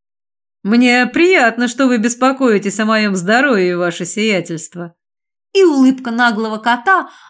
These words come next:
обожравшегося сметаны в отсутствии хозяев. Знает, сволочь такая,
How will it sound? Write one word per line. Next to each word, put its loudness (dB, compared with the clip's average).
обожравшегося -4
сметаны -4
в -6
отсутствии -6
хозяев. -6
Знает, -2
сволочь -6
такая, -4